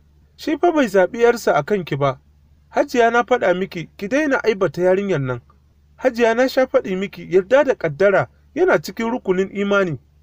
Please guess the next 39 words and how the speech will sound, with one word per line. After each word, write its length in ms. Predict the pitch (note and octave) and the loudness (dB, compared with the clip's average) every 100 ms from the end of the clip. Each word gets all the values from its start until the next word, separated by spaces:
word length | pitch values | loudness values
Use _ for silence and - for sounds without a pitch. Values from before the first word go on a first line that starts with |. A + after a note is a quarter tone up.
| _ _ | _ _
Kin 200 | E4 F4 | 0 2
ta 100 | C#4+ | 2
aibata 400 | D#4+ D4+ G3+ F3+ | 2 2 0 0
ɗan 180 | G3 G3 | -4 -2
adam. 280 | G3+ E3+ C#3+ - _ _ _ _ _ | -2 -2 -2 -6 _ _ _ _ _
Wannan 300 | D4 G4 B3+ | 0 2 2
ba 140 | F#3 E3 | 0 0
ɗabi'a 420 | F#3 G#3 A#3+ E3+ | -2 0 0 0
ba 100 | D#3 | -2
ce." 260 | D#3+ D3+ A2+ _ _ _ - | -4 -6 -8 _ _ _ -2
Ya 140 | G#3 | 0
miƙe 320 | B3+ B3+ G#3 A3 | 2 0 2 2
yana 200 | C#4 A#3+ | 4 0
ƙunƙuni 540 | E3 D3+ F3+ E3 G3 G#3 | -2 -6 -6 -6 -2 0
ya 100 | G3 | 0
fice, 460 | A3 - G#3+ G3+ - _ | -2 2 6 6 2 _
shi 120 | - F4 | -2 0
kuwa 380 | - D4 D4+ | 2 4 4
Ahmad 200 | E4 D#4 G#3+ | 4 2 2
bai 140 | A3 | 2
ce 160 | D4 C#4+ | 2 2
mata 240 | C#4 B3 | 2 0
komai 380 | - B3+ B3+ B3+ | 2 2 4 4
ba, 240 | B3 B3 - _ - | 6 4 2 _ -4
ya 240 | F#3+ A#3+ | 2 4
dai 160 | B3 B3 | 4 2
sunkuyar 440 | C4 B3 C4 C#4 | 0 0 4 4
da 160 | A3+ C#4+ | 4 2
kansa 360 | D4 C#4+ D#3+ D3 | 2 0 -2 0
ƙasa. 460 | G3 G#3+ G3+ G3+ - _ - | 0 4 4 2 -4 _ 0
Ganin 260 | G3 B3+ A#3+ | 0 2 0
Ma'aruf 380 | G3 G3+ B3+ E3 - | 2 4 2 -4 0
ya 220 | A3 D4+ | 2 2
fita, 460 | F#3+ D#3+ G3+ G3+ - _ | 0 0 2 2 -4 _
ya 140 | E3+ A3 | -2 0
sa 180 | C4 A3 | 2 2
ta 100 | A#3+ | 0
soma 320 | - D#4 B3+ | 0 0 0
masifa, 640 | D#3+ C3+ G3 G3+ G#3 G#3 | 0 -4 -6 -2 2 4